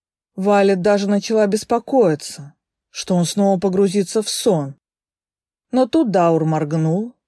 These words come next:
и ледяным тоном поинтересовался. «Ты развлекался и ничего не почувствовал?» Валет не понимала, куда он клонит.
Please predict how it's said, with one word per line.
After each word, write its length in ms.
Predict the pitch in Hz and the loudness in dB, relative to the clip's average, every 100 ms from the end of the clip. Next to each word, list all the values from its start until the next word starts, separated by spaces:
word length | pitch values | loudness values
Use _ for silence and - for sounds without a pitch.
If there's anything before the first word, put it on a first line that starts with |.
| _ | _
и 100 | - | -2
ледяным 520 | 180 170 160 170 254 - | 0 0 0 0 0 0
тоном 400 | 220 185 180 175 | 2 2 0 0
поинтересовался. 1200 | 185 185 185 196 208 180 151 139 - - 143 - _ _ _ _ _ _ _ _ _ _ _ - | 0 0 -2 -2 -4 -2 -2 -6 -8 -14 -16 -18 _ _ _ _ _ _ _ _ _ _ _ -4
«Ты 200 | 175 180 | -2 0
развлекался 880 | 175 165 160 151 - 170 180 - 165 | 0 0 -2 -2 0 0 0 -2 -4
и 60 | |
ничего 480 | 160 165 - 165 170 | -2 -4 -4 -2 -2
не 120 | 165 | -2
почувствовал?» 960 | 156 156 - 190 208 - 262 262 240 - _ _ _ _ _ _ _ _ _ _ _ | -2 -4 -4 -6 -4 -2 2 2 0 -10 _ _ _ _ _ _ _ _ _ _ _
Валет 380 | 170 175 180 175 | -2 0 2 2
не 140 | 185 180 | 0 0
понимала, 560 | 190 190 190 190 185 | 0 0 0 0 0
куда 240 | 190 185 190 | 0 -2 0
он 200 | 196 202 | 0 -4
клонит. 720 | - 226 185 151 139 - | -2 0 2 0 -6 -12